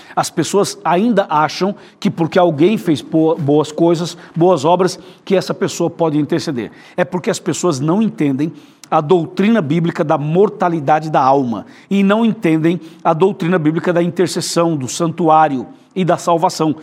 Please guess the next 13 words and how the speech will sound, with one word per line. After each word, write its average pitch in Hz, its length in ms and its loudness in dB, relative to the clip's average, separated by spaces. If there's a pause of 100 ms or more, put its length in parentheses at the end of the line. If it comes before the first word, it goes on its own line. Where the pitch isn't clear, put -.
(200)
Você 160 280 -2
precisa 165 420 -4
entender 151 300 0
tudo 196 260 -2
isso 180 300 -2 (240)
para 160 100 -2
que 156 120 -8
você 151 220 -2
não 160 140 0
seja 160 400 -2 (140)
enganado 165 840 0 (320)
por 160 220 0
ninguém. 139 520 -4